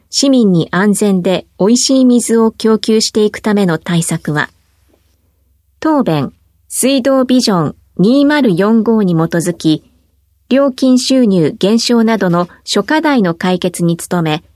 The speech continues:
信頼される水道事業の実現に向けて取り組みます。この他の質問。盛岡藩覚書休館。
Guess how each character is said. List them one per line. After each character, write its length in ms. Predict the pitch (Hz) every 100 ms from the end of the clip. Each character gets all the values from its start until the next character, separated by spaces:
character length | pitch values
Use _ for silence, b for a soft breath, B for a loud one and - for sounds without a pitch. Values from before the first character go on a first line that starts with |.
| _ _ _
信 320 | - 226 220
頼 180 | 220 220
さ 160 | 220
れ 140 | 208 202
る 160 | 202
水 320 | 190 - 240 247
道 180 | 269
事 160 | 262 262
業 200 | 240 202
の 120 | 175
実 280 | 170 170 190
現 140 | 196
に 140 | 190 185
向 100 | 185
け 160 | 185
て 180 | 175 175
取 240 | 170 180 165
り 40 |
組 200 | 175 165
み 40 |
ま 160 | 160 180
す。 220 | - - _ _ _ _ _ _ _ _ _ _ _ _ _
こ 120 | - 220
の 140 | 311
他 260 | 302 269 208
の 140 | 180
質 260 | - - 185
問。 320 | 180 170 - _ _ _ _ _ -
盛 320 | 175 208 247
岡 260 | 285 285 277
藩 360 | 254 185 151 - _ -
覚 300 | 170 240 254
書 540 | 233 233 - 202 202
休 280 | - 208 202
館。 400 | - 180 170